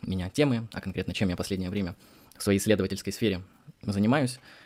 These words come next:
В последнее время читал статьи по прогрессу философии, смотрел, может, какие-то новые аргументы есть, может, какие-то новые кейсы,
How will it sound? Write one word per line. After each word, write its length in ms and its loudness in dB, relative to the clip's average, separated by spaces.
В 40 -12
последнее 360 6
время 200 8
читал 240 2
статьи 320 -2
по 200 0
прогрессу 340 2
философии, 560 2
смотрел, 340 2
может, 160 0
какие-то 220 -4
новые 220 -2
аргументы 400 -2
есть, 200 2
может, 180 -2
какие-то 300 -8
новые 220 -4
кейсы, 400 -2